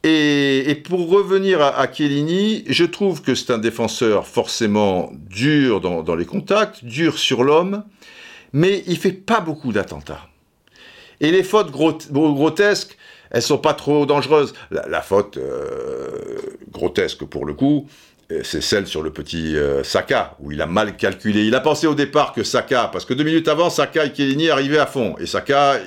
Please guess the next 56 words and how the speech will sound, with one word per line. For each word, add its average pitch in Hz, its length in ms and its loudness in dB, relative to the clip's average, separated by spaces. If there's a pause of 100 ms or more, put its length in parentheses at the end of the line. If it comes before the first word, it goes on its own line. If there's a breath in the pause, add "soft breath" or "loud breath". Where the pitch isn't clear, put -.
il 104 160 -4
a 104 60 2
dit, « 104 160 -2
Bon, 92 320 -2
je 80 140 -10
vais 85 100 -2
pas 87 140 -2
plus 90 160 -4
loin, 120 240 2
euh, 90 340 -2
parce 87 140 -12
que 92 100 -4
je 85 80 -2
me 76 100 -4
prends 85 200 0
un 76 60 -4
tampon 92 520 -2
et, 92 40 0
et 80 220 0
là, 92 120 2
je - 40 -8
fais 98 80 -2
pas 82 120 -2
le 78 80 -4
poids. » 69 180 -10 (320 loud breath)
Et 147 100 2
puis 185 120 -2
là, 226 180 4
il, 196 760 -2
il 190 80 4
a 196 40 4
été 190 200 2
entre 196 240 2
deux 190 280 2
eaux, 202 140 6
Saka. 123 500 0
Tant 139 120 0
et 170 120 2
si 180 120 -6
bien 214 200 2
que 165 640 4
Chiellini, 175 920 0
il 165 80 2
avait 165 160 2
pas 185 120 0
spécialement 180 520 0
d'avance. 170 400 0 (240 loud breath)
Et 87 60 -4
comme 113 160 2
Saka 113 280 0
est 98 60 -2
rapide, 147 320 0
boum, 196 260 2
il 127 100 4
a 135 60 2
truc. 104 200 -6